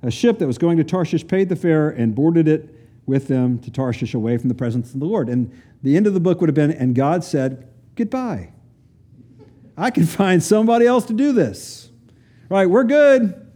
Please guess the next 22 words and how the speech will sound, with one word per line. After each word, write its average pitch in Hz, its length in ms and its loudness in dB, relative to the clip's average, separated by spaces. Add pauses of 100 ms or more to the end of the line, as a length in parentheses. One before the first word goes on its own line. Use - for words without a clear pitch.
See 226 340 2
ya. 208 220 2 (180)
Have 180 220 -2
a 180 60 2
great 175 320 2
life, 147 520 -4 (100)
Jonah.'" 98 420 -6 (880)
But 175 80 -2
that 247 140 2
is 160 120 2
not 196 340 0
what 170 140 -2
happens 151 560 -6
here. 78 320 -12 (760)
We 151 100 4
read 214 320 2
the 147 160 2
real, 185 540 2
like, 127 200 -2 (720)
this 131 160 -6
beautiful 170 540 2
phrase, 220 560 0